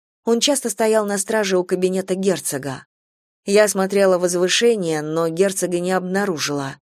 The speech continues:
Интересно, где он? Один из жрецов подошел к герцогине и гвардейцу. Я опустила взгляд на людей у подножия возвышения,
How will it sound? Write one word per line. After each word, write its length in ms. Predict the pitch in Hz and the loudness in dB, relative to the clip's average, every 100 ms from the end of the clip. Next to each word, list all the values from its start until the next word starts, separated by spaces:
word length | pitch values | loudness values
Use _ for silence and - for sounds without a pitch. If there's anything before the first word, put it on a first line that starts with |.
| _ _ _ | _ _ _
Интересно, 680 | - 185 - 220 220 - 156 | -4 -2 0 2 2 -2 -4
где 300 | 151 175 226 | -4 0 2
он? 320 | 170 143 139 _ _ _ _ _ | 0 -6 -14 _ _ _ _ _
Один 280 | - 202 240 | 0 2 2
из 60 | 226 | 2
жрецов 520 | 196 220 208 269 254 | 2 2 2 0 -2
подошел 460 | - 190 185 214 208 | 0 2 2 2 2
к 40 | |
герцогине 680 | 190 185 - 190 196 196 180 | 2 0 0 0 0 0 -2
и 40 | |
гвардейцу. 840 | 170 175 190 185 165 143 - 139 - _ _ _ | 0 0 0 0 -2 -2 -6 -6 -10 _ _ _
Я 200 | 226 254 | 4 4
опустила 440 | 247 240 - 254 233 | 4 0 2 2 2
взгляд 380 | 208 247 294 | 0 0 0
на 120 | 190 180 | 0 -2
людей 320 | 180 175 190 | 0 2 2
у 80 | 185 | 4
подножия 560 | 175 175 180 160 170 | 0 0 0 0 0
возвышения, 960 | 160 160 165 - 226 220 202 190 170 | -2 -2 -2 0 0 -2 -2 -2 -4